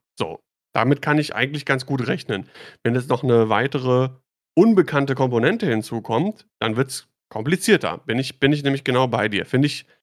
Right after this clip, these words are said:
finde ich auch. Von daher kann ich das da nicht verstehen. Wobei man, man da natürlich dann noch, äh, hinzu sagen muss, wir wissen noch nicht, wie das komplette Regelwerk aussehen wird.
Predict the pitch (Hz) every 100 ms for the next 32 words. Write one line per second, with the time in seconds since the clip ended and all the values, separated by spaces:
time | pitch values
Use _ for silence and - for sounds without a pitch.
0 | _ 139 135 - 107 101 104 104 113 -
1 | 117 117 - 117 - - 107 117 113 -
2 | 113 120 101 87 - - - - _ 113
3 | 104 127 131 123 123 120 120 123 117 -
4 | 110 117 113 - - 113 113 113 110 -
5 | 120 - 151 170 127 123 143 131 135 165
6 | - _ _ 120 110 127 156 165 160 139
7 | 131 139 160 - 135 139 131 - 117 127
8 | 127 113 117 131 107 165 - 117 117 117
9 | 107 104 110 98